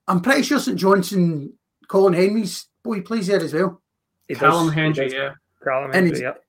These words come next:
Speaker 1: I think he's a, a forward. So, and I think they've got a boy that's on loan from Millwall. So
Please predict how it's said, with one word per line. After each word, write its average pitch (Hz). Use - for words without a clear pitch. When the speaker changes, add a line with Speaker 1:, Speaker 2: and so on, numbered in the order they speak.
Speaker 1:
I -
think 240
he's 226
a, -
a 208
forward. 202
So, 196
and 190
I -
think 240
they've 208
got 175
a -
boy 208
that's 185
on 190
loan 185
from 180
Millwall. 185
So 214